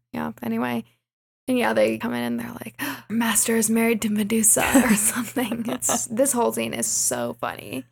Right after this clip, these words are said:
Speaker 1: It ends with the devil dancing with Sarah, Sarah Jessica Parker, and his wife comes downstairs and is like, "Okay, party is over," and
Speaker 2: <laughs>
Speaker 1: kicks all the girls out.
Speaker 2: I love her.
Speaker 1: Me too.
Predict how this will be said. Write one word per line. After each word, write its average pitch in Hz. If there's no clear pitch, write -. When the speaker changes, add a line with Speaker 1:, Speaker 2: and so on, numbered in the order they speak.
Speaker 1:
It 240
ends 240
with 285
the 226
devil 233
dancing 233
with 233
Sarah, -
Sarah -
Jessica -
Parker, -
and 120
his 226
wife 226
comes 226
downstairs 233
and 233
is 226
like, -
"Okay, 247
party 233
is 226
over," 208
and 233
Speaker 2:
<laughs> -
Speaker 1:
kicks 226
all 226
the 226
girls 233
out. -
Speaker 2:
I 277
love 226
her. 196
Speaker 1:
Me 226
too. 240